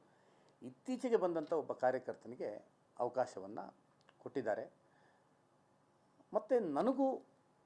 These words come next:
ಅಪೇಕ್ಷೆ ಇತ್ತು, ಯಾಕೆಂದರೆ ನಾನು ಶಾಸಕನಾಗಿ ಮೂರು ವರ್ಷ ನೀವೆಲ್ಲರೂ ನೋಡಿದ್ದೀರಿ, ಸಕ್ರಿಯವಾಗಿ ಕೆಲಸ ಮಾಡಿದಂಥವ್ನು, ಜನರ ಕೆಲಸ,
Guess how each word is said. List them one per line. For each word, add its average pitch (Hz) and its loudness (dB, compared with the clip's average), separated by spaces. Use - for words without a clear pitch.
ಅಪೇಕ್ಷೆ 196 2
ಇತ್ತು, 131 -4
ಯಾಕೆಂದರೆ 135 0
ನಾನು 123 -4
ಶಾಸಕನಾಗಿ 135 0
ಮೂರು 123 -4
ವರ್ಷ 117 -4
ನೀವೆಲ್ಲರೂ 120 -2
ನೋಡಿದ್ದೀರಿ, 104 -6
ಸಕ್ರಿಯವಾಗಿ 165 6
ಕೆಲಸ 127 -2
ಮಾಡಿದಂಥವ್ನು, 95 -8
ಜನರ 120 0
ಕೆಲಸ, 117 -6